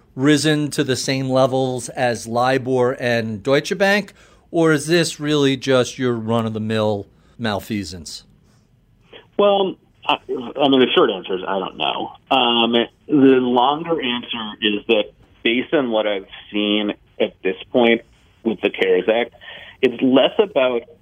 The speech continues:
Speaker 2: malfeasance and, or criminality and much more about sloppiness and with, like, a side helping of greed. I mean, there's the bail, the cares Act in general was obviously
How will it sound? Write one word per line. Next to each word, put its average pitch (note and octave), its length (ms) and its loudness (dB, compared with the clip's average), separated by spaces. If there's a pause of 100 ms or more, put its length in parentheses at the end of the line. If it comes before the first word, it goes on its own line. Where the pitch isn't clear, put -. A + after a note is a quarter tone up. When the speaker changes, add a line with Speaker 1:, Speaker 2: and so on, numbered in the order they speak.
Speaker 2:
malfeasance G#2+ 1040 0 (220)
and, G2 400 2
or F#2+ 140 -2
criminality G2 640 2
and G2 100 -2
much A2 220 -2
more G2 340 -2
about F#2 580 0 (640)
sloppiness G2 760 4 (280)
and F#2 460 2
with, F#2+ 160 2
like, F#2+ 120 4
a - 160 0
side F#2 240 2
helping F2+ 280 -4
of D#2+ 160 -4
greed. C2 500 -4 (140)
I G#2 60 0
mean, G#2 260 2
there's A2+ 440 2 (680)
the B2+ 140 2
bail, A#2+ 340 0
the B2+ 100 -2
cares C3+ 340 -4
Act G#2+ 320 -4
in G2 180 -6
general F2 340 0
was F2+ 220 -6
obviously F#2+ 960 0